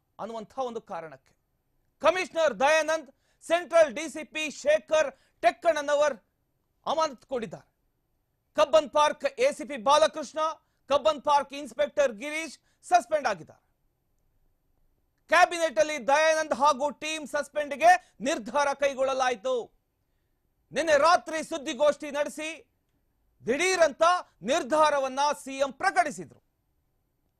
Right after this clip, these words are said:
ರಾತ್ರೋರಾತ್ರಿ ಈ ನಿರ್ಧಾರವನ್ನ ಪ್ರಕಟಿಸಿದ್ದಾರೆ ಸಿ ಎಂ. ಒಟ್ಟಲ್ಲಿ ಏನು ಹನ್ನೊಂದು ಜನರ ಸಾವಿಗೆ ಕಾರಣರಾದಂಥ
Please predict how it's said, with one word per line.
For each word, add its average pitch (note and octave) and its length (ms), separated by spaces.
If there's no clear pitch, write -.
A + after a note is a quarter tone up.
ರಾತ್ರೋರಾತ್ರಿ E4 1040
ಈ F4+ 140
ನಿರ್ಧಾರವನ್ನ C#4+ 720
ಪ್ರಕಟಿಸಿದ್ದಾರೆ C4 760
ಸಿ B3+ 180
ಎಂ. A3+ 280
ಒಟ್ಟಲ್ಲಿ E4 800
ಏನು F#4 380
ಹನ್ನೊಂದು F4 500
ಜನರ D#4+ 420
ಸಾವಿಗೆ D4+ 640
ಕಾರಣರಾದಂಥ D4+ 880